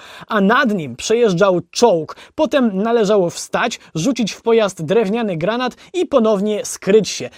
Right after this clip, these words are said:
Wrażenie było niesamowite. Drogi czytelniku, wyobraź to sobie. Leżysz w płytkim zagłębieniu, nad tobą toczy się czterdzieści ton. Huk ogromny, gąsienice tuż nad tobą, obsypuje cię piasek, trzęsie się ziemia. Było to ćwiczenie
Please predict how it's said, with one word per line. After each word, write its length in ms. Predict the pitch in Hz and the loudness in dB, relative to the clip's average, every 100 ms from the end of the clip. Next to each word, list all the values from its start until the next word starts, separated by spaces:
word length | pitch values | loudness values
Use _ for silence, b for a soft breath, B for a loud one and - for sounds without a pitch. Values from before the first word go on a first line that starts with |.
| B | B
Wrażenie 560 | 160 226 254 240 254 226 | -2 2 2 2 2 2
było 240 | 233 226 | 4 4
niesamowite. 600 | 208 214 226 208 208 185 | 4 -2 -2 -4 -4 -4
Drogi 280 | 151 190 226 | -2 -2 -2
czytelniku, 540 | 240 226 196 214 214 | -2 -2 -2 -2 -2
wyobraź 600 | 143 180 196 220 190 170 - | -2 -4 -2 -2 -2 -4 -6
to 100 | 170 | -6
sobie. 300 | 165 151 139 | -6 -6 -4
Leżysz 380 | 220 262 240 | -4 -4 -6
w 120 | - - | -10 -14
płytkim 480 | 185 247 - 302 | -8 -8 -6 -8
zagłębieniu, 600 | 220 214 202 175 151 156 180 B B | -6 -4 -4 -4 -4 -6 -10 B B
nad 200 | 226 - | -8 0
tobą 320 | 269 262 254 B _ | 2 4 4 B _
toczy 260 | 254 240 233 | -2 -2 -2
się 200 | 233 214 b | 0 -2 b
czterdzieści 880 | - - 269 254 226 180 233 - - 233 196 _ | -12 2 6 6 4 2 2 0 -6 -6 -6 _
ton. 280 | 214 165 160 B | 0 0 -4 B
Huk 420 | - - 294 247 - | -14 2 4 4 2
ogromny, 600 | 247 214 240 240 208 170 | 4 6 6 6 2 2
gąsienice 720 | 165 240 233 240 240 - 214 | 4 2 0 -2 -2 -2 -6
tuż 380 | - 254 247 - | -4 -4 -4 -4
nad 200 | 240 - | -8 -4
tobą, 360 | 240 208 185 180 B | 0 2 2 -2 B
obsypuje 600 | - 226 - 247 277 262 | -6 -6 -2 -4 0 -2
cię 180 | - 220 | 0 -4
piasek, 520 | 190 196 170 - 175 | -2 0 0 -2 -8
trzęsie 480 | - - 240 247 262 | -8 -6 -4 -4 -4
się 180 | - 226 | -4 -4
ziemia. 400 | 170 226 208 185 B B B - | 0 0 -2 -6 B B B -2
Było 200 | 302 302 | 0 0
to 120 | 294 | -4
ćwiczenie 480 | - 233 247 233 | -6 -6 -2 -2